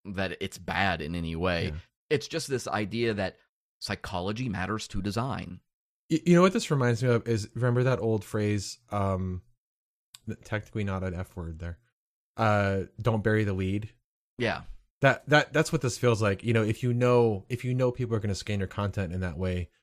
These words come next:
Speaker 2: you don't put the important part at the bottom of the F. You put it towards
Speaker 1: Right.
Speaker 2: the top.
Speaker 1: Yeah, and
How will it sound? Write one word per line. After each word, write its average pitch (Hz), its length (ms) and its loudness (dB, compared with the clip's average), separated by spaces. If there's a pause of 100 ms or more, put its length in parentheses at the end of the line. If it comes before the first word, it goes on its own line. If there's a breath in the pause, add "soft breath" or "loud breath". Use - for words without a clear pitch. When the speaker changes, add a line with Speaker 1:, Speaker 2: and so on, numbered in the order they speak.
(140)
Speaker 2:
you 113 100 0
don't 120 240 2
put 110 160 0
the 101 120 -2
important 92 440 -4
part 98 320 2
at 92 80 -8
the - 80 -6
bottom 87 380 -2
of 80 100 -2
the - 180 -12
F. 80 240 -10
You 87 80 -8
put 98 200 0
it 92 80 -6
towards - 160 2
Speaker 1:
Right. - 160 -6
Speaker 2:
the - 80 -14
top. - 340 -12 (640)
Speaker 1:
Yeah, 110 320 2
and 123 360 0